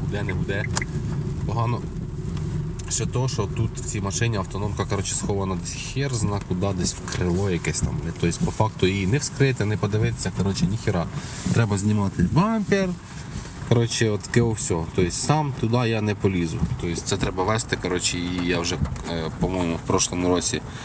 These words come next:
конкретно я відвозив цю машину на ремонт, е, автономки, там її чухали, чистили, вроді би, чи що, хер знає. Ну,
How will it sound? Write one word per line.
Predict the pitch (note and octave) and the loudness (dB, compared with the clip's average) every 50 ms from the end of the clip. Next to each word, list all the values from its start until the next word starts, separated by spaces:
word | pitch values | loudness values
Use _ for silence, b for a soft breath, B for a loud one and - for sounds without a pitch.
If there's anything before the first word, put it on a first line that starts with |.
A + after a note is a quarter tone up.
| B B B B B B B B B - | B B B B B B B B B -2
конкретно | - G2 - - G#2 F2+ G2+ | -2 -2 2 2 2 2 2
я | G2+ G#2+ A2+ G#2+ | 2 4 4 2
відвозив | F#2+ F2+ F2 F2+ F#2 F2+ - F2 | 2 0 0 2 2 2 2 2
цю | D#2 - - | 0 0 0
машину | E2+ E2+ D#2+ - - E2 E2 D#2+ | 2 2 2 2 2 2 0 0
на | D#2+ D#2+ D#2 | 0 0 0
ремонт, | E2 E2+ F2 E2 D#2 D2+ - - | 2 2 2 2 2 0 0 -2
е, | D#2 D#2 D#2 D#2 D#2 D#2 | -2 -2 -2 -2 0 -2
автономки, | D#2+ - - - G#2+ F3 A3+ A3+ - - | -2 -2 0 0 2 4 2 4 2 2
там | G#2 G2 F#2 F#2 | 2 2 2 2
її | F2+ F2 | 0 0
чухали, | - - - - - F#2+ F2+ | 0 -2 -2 0 0 0 2
чистили, | E2+ - - - - - A2+ G2+ | 2 2 2 2 2 2 2 2
вроді | F#2+ F#2 F#2 F2+ - | 4 2 0 0 0
би, | D#2+ E2+ | -2 0
чи | - - | 0 0
що, | - - F#2 | 0 0 -2
хер | F2+ - - F2+ F2+ | -4 -2 -2 -2 -2
знає. | - E2 E2 D#2 D#2 | -2 -4 -6 -4 0
Ну, | F#2+ A2 C3 A#2+ | 2 2 2 2